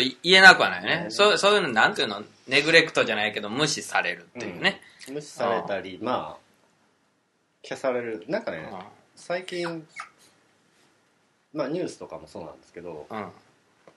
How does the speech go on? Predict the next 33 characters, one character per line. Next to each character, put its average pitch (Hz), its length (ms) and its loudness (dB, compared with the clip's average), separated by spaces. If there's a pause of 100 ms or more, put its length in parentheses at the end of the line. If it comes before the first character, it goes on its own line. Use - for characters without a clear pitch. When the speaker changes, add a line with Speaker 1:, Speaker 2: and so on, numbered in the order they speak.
Speaker 2:
イ 123 60 -12
ン - 20 -14
タ 156 80 -8
ー 165 40 -4
ネ 190 60 -8
ッ - 20 -14
ト 107 80 -14
見 101 120 -12
て 101 120 -10
る 98 100 -12
と、 95 380 -12
Speaker 1:
う 110 80 -16
ん。 98 40 -16 (1500)
Speaker 2:
下 269 120 -8
手 - 140 -6
し - 80 -14
た 90 80 -12
ら 85 80 -14
テ - 180 -10
レ 254 120 -8
ビ 120 140 -8
よ 82 120 -10
り 87 280 -14
Speaker 1:
う 104 320 -18
ん。 104 40 -10
Speaker 2:
ネ 113 80 -8
ッ 113 60 -14
ト 127 140 -12
の - 100 -8
方 120 240 -10
が、 82 340 -10
Speaker 1:
う 120 60 -16
ん。 101 100 -14